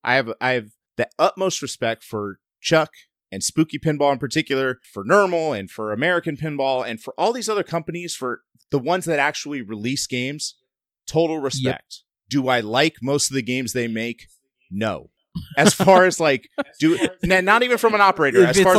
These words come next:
Speaker 2: like,
Speaker 1: like,
Speaker 2: for
Speaker 1: it's
Speaker 2: you
Speaker 1: working,
Speaker 2: going up and playing
Speaker 1: do
Speaker 2: it?
Speaker 1: I enjoy playing it? No. Most of the time.
Speaker 2: See, I'm, you know, I'm, you know, the voice of positivity
Speaker 1: Yeah.
Speaker 2: on the podcast, and I enjoy most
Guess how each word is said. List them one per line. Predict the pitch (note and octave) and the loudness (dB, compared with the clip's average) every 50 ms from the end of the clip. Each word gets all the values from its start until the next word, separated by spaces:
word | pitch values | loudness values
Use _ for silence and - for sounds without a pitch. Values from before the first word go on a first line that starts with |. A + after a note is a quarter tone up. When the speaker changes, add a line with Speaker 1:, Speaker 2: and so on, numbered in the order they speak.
| F#3 | 6
Speaker 2:
like, | F3+ E3 - | 4 2 0
Speaker 1:
like, | - E3+ | -4 0
Speaker 2:
for | D3+ D3+ G3 F3+ | 4 4 4 4
Speaker 1:
it's | E3 D3+ | 4 2
Speaker 2:
you | D3 F3 | 2 2
Speaker 1:
working, | F3+ F#3 F3+ | 2 4 4
Speaker 2:
going | E3 F3 E3+ E3 E3 | 4 6 6 6 4
up | E3 E3 - | 2 2 0
and | F3 D#3 | -4 -6
playing | - D#3+ D#3 D3+ D#3 | -4 -4 -6 -4 -4
Speaker 1:
do | D#3+ C#3 | -2 0
Speaker 2:
it? | C#3 | 2
Speaker 1:
I | C3+ C#3+ | 2 2
enjoy | C#3+ C#3 B2+ D3 C#3+ C#3 | 2 0 -2 -2 -2 -2
playing | - - C#3+ C#3+ D3 D#3 E3 | -2 -4 -4 -4 -4 -6 -8
it? | E3+ F3 E3 - _ _ _ _ _ _ _ - | -8 -10 -12 -12 _ _ _ _ _ _ _ -10
No. | G#2 G#2+ G#2+ F#2 C#2 - _ _ _ _ _ _ _ _ _ _ _ _ _ | -8 -6 -6 -6 -8 -12 _ _ _ _ _ _ _ _ _ _ _ _ _
Most | - D3 E3+ F3 G3 A3 A3 - - | -20 -8 0 6 8 8 8 8 6
of | F3+ | 2
the | C#3+ | 0
time. | - C#3 A#2+ | 0 0 -4
Speaker 2:
See, | G2 F#3+ E3+ C#3 - _ _ _ _ _ _ _ _ _ _ _ _ _ _ _ _ _ _ _ - | -2 -2 -2 -2 -4 _ _ _ _ _ _ _ _ _ _ _ _ _ _ _ _ _ _ _ 0
I'm, | F#3 G3 G3+ G3 G3 F#3 | 2 2 2 2 -2 -4
you | C#3+ E3 E3 | -4 -2 0
know, | D3+ D3 C#3 C#3 C#3 C#3 | 0 2 2 2 0 0
I'm, | - D3 C#3+ C#3 C3+ C3 | -2 -4 -4 -4 -6 -6
you | C3 C3+ | -6 -6
know, | C3 C3 A2+ - | -6 -6 -10 -14
the | C3 B2+ A#2+ | -14 -10 -6
voice | B2+ C3 B2+ A#2+ - | -4 -4 -4 -4 -4
of | C#3+ B2+ A#2 A2+ - _ - | -6 -8 -8 -10 -12 _ -6
positivity | - C3+ B2+ A2+ A#2+ A2+ C3+ B2+ B2+ C3 B2+ | -2 -2 -2 -2 -4 -4 -4 -2 -2 0 0
Speaker 1:
Yeah. | B2 A#2 A#2 A#2 | 0 0 -2 -2
Speaker 2:
on | A#2+ A#2 | -4 -4
the | A#2 | -6
podcast, | A2+ - B2+ A#2+ B2 B2+ - C3 A#2 A2+ A2 - | -6 -6 -6 -6 -6 -4 -4 -4 -4 -4 -4 -4
and | D3+ C#3+ | -4 -2
I | D3+ E3 F3 | 0 2 4
enjoy | F3+ E3+ D3+ D3+ C3+ D3+ C#3+ C#3 C3+ C3+ C3+ C3+ - - _ _ _ | 4 4 2 2 2 2 2 2 2 0 -2 -4 -8 -12 _ _ _
most | D#3+ D#3+ E3 E3 E3 E3 E3 E3 D#3+ E3 - - - - - _ | -14 -8 -2 0 2 2 2 0 -2 -6 -8 -8 -12 -14 -14 _